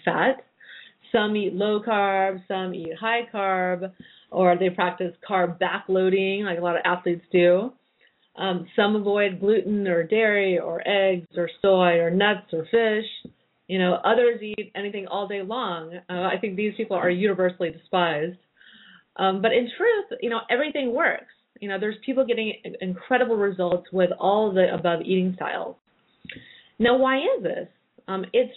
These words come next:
really because we're all different. Uh, we have varying degrees of health. We have different hormone levels and metabolism.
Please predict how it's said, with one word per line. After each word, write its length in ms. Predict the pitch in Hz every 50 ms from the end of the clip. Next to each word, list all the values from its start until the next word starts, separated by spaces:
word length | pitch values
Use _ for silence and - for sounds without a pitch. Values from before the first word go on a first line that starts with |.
| - 233
really 240 | 247 294 302 311 302
because 340 | 277 285 - 262 240 226 208 196
we're 120 | 202 202
all 380 | 185 - - 190 190 190 190 185
different. 460 | 175 - 175 180 - - - - - _ _ _ _ _ _ -
Uh, 180 | 175 165 170 170
we 120 | 175 202 202
have 280 | 196 202 196 180 160 180 185 185
varying 300 | 190 190 196 202 208 214
degrees 380 | 208 202 180 190 190 190 180 180
of 100 | 175 175
health. 420 | - 175 170 175 175 175 180 180 - _ _ _ _ - - - - - - -
We 240 | 175 185 196 180 185
have 280 | 175 170 170 165 165
different 320 | 180 180 190 175 180 - -
hormone 560 | - 214 208 208 208 208 202 196 196 196 196
levels 540 | 196 190 190 180 190 185 185 185 185 185 180 180
and 120 | 165 156
metabolism. 1120 | 160 160 - - 185 185 185 180 180 180 185 185 185 175 175 175 170 170 170 180 185 180